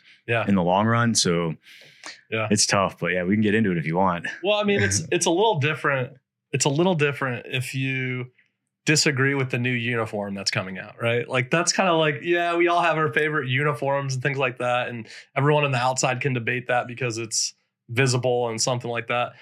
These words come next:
Speaker 2: Right.
Speaker 1: But that's different than, let's say, a discussion around lowering standards. I'll give you an example.
Speaker 2: Yeah, that's a great one. Let's
Speaker 1: Yeah.
Speaker 2: get into that one.
Speaker 1: Yeah. So, I mean, I, I read this article the other day. Um, it was from the,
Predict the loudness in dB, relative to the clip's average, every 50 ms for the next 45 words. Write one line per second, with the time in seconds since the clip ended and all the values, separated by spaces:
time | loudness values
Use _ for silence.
0 | -8 _ 2 4 4 4 4 4 2 2 2 0 0 0 2 2 2 2 2 0
1 | 0 0 -2 -4 -4 -2 -2 0 0 0 0 -2 -2 -4 -6 -8 -10 -14 _ _
2 | _ _ _ _ _ _ 2 2 4 4 4 2 2 2 2 2 0 -2 -2 -2
3 | -2 0 0 0 2 2 2 2 0 -2 -4 -4 -2 -2 -2 0 0 -2 -2 -2
4 | -4 -6 -8 -10 -14 _ _ _ _ _ _ _ _ _ 0 4 4 6 6 4
5 | 4 2 2 2 0 0 0 0 0 0 0 -2 -4 -6 -6 -6 -8 -6 -4 0
6 | 0 2 4 4 4 4 4 2 2 2 2 0 0 0 2 2 4 4 4 2
7 | 2 2 2 2 2 2 2 2 2 2 0 -2 -2 -2 -4 -2 0 0 2 2
8 | 2 2 4 4 4 4 4 4 2 0 -2 -2 0 0 2 2 2 2 2 0
9 | 0 0 0 -2 -2 -2 -2 -2 0 0 0 -2 -4 -4 -2 -2 0 2 2 2
10 | 2 0 0 0 0 0 0 0 -2 -2 -4 -2 -2 -2 -2 -2 -2 -2 -2 -4
11 | -4 -6 -6 -8 -12 -16 _ -4 0 2 2 2 2 0 -2 -2 -2 -2 -2 0
12 | -2 -2 -2 0 0 2 2 0 -2 -4 -6 -8 -10 _ _ _ _ _ _ _
13 | _ _ _ -20 -20 _ _ _ _ _ _ -2 0 2 2 2 2 0 0 -2
14 | -2 -2 -4 -6